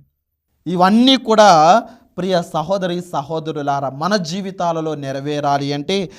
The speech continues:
ప్రార్థనా పరులుగా జీవించాలి. ఆ నిమిత్తము ప్రార్థించే బిడ్డలుగా జీవించాలి, ఆ ప్రభు బిడ్డలుగా మనం జీవించాలి.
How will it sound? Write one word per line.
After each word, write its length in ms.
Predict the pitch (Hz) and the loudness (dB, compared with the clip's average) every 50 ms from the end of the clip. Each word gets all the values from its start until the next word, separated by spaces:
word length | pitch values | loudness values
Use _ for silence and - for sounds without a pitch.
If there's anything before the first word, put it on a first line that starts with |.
| - - - _ _ - | -20 -20 -20 _ _ -2
ప్రార్థనా 640 | - 160 160 185 220 208 180 170 190 208 208 202 196 | 0 4 6 6 6 4 2 0 -2 -2 0 -2 -2
పరులుగా 680 | 196 196 - - 156 139 156 170 175 165 147 160 160 160 | -4 -4 -8 -10 -8 -8 -4 -4 -4 -4 -2 -2 -4 -4
జీవించాలి. 800 | 147 139 117 127 127 123 123 127 120 120 - - - 98 98 95 _ _ _ _ _ _ _ _ _ _ _ _ 165 143 - | -4 -8 -12 -14 -14 -14 -14 -14 -14 -16 -16 -18 -20 -20 -20 -20 _ _ _ _ _ _ _ _ _ _ _ _ -14 0 4
ఆ 100 | 170 214 | 6 6
నిమిత్తము 440 | 220 220 226 240 226 262 247 240 247 | 6 6 2 0 0 0 0 0 0
ప్రార్థించే 720 | 240 240 185 175 185 202 190 240 247 240 226 - 254 240 | -2 0 2 2 4 4 2 0 -4 -4 -4 -2 -2 -2
బిడ్డలుగా 500 | 214 202 196 202 214 202 208 185 202 196 | -2 -2 -4 -2 -2 -2 0 0 0 0
జీవించాలి, 760 | 196 165 143 156 160 160 175 175 165 - - 160 147 139 127 123 - - - - - 156 | 0 -2 -4 -8 -8 -8 -8 -10 -10 -8 -6 -4 -4 -4 -6 -8 -14 -20 -20 -4 2 4
ఆ 120 | 180 202 | 6 6
ప్రభు 340 | 202 208 202 208 214 262 269 | 6 6 4 2 2 2 0
బిడ్డలుగా 460 | 214 240 208 226 233 233 220 233 226 | -2 0 0 2 2 2 4 2 2
మనం 320 | 214 214 202 202 190 175 | 0 0 -2 -4 -6 -8
జీవించాలి. 680 | 143 139 165 165 175 185 175 160 - 175 151 143 127 120 | -8 -8 -6 -6 -6 -6 -8 -10 -8 -8 -8 -8 -8 -10